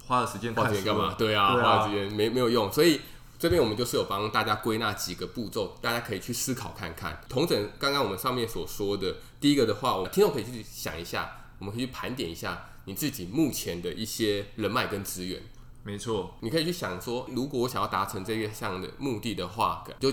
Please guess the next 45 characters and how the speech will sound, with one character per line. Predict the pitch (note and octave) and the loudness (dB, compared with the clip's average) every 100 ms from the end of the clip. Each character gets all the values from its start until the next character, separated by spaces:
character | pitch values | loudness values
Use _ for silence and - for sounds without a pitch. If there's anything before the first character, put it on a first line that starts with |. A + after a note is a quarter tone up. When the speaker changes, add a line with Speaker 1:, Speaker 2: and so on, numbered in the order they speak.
| C3+ | 0
Speaker 2:
以 | A2 | -6
刚 | F2 A#2+ | -2 -4
前 | A#2 | -2
面 | G2+ | -4
例 | G#2 F#2 | -4 -6
子 | E2+ | -8
啊， | |
就 | E2 | -4
是 | A2 A2+ | -4 -4
写 | A2+ - | -6 -4
文 | F#2 F2+ | -2 -2
案， | F#2+ C3 - - | -2 -4 -6 -8
那 | D3 | 0
我 | A#2 | 0
可 | A2 F2 | 0 -4
能 | F2 | -4
说 | A2 A2 - - | -2 -2 -4 -10
我 | F#2 | -10
可 | - | -4
以 | B2 | -4
从 | A2+ G2 F2+ F#2 F#2+ - - | -2 -4 -4 -6 -8 -12 -8
哪 | F#2+ G2 | -2 0
一 | |
些 | B2+ D3 D3+ D#3 - | 0 2 0 -2 -8
朋 | - G#2+ | -4 0
友， | C3+ - - | 0 0 -6
我 | - A2+ | -6 -6
知 | B2 | -4
道， | B2+ A2 | -4 -4
可 | - G#2+ | -4 -4
能 | |
说 | A2+ | 0
我 | C3 | 0
公 | C3+ | 0
司 | C3 C#3 | -6 -4
刚 | C#3+ | -4
好， | C3+ F2+ - - - | -2 -4 -6 -16 -10
我 | D#3+ | -6
公 | G3 G#3 | 0 0
司 | G#3 | 2
也 | F#3 | 2
有 | |
小 | F3+ F#2+ | 2 0
编 | B2 C#3 | 0 -2
啊， | C#3 - | -4 -10